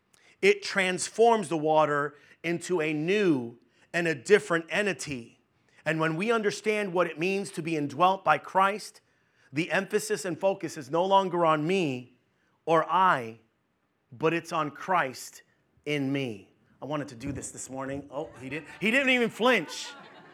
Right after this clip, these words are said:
He didn't even flinch. Paul said in Galatians two twenty, "I have been crucified with Christ, and I no longer live,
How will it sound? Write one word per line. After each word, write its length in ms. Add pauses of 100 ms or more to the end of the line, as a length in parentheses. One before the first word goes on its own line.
(460)
He 140
didn't 160
even 180
flinch. 460 (2750)
Paul 220
said 200
in 120
Galatians 520
two 200
twenty, 480 (760)
"I 200
have 220
been 200
crucified 880
with 180
Christ, 800 (680)
and 180
I 240
no 240
longer 500
live, 920